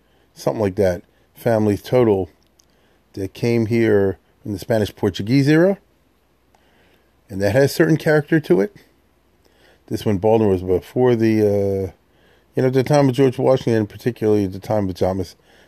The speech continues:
Thomas Jefferson. That's a story by itself. And then the second era would be the German Jews,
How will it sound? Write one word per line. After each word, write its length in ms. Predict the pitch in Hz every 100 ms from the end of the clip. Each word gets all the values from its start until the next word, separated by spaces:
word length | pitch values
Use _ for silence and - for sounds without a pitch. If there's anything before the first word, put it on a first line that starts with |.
| -
Thomas 300 | 101 92 90
Jefferson. 560 | 110 90 95 131 135
That's 220 | 113 104 107
a 40 |
story 300 | - 110 98
by 120 | 90
itself. 460 | 85 92 113 147 - _ _ _ _ _ _ _ _ _ _ _ _ _ _ -
And 160 | 113
then 200 | 110 147
the 100 | 117
second 340 | - 156 139 127
era 240 | 127 123
would 180 | 107 95
be 320 | 120 117 107 95 - _ -
the 180 | - 101
German 360 | 90 120 120 120
Jews, 380 | 147 165 190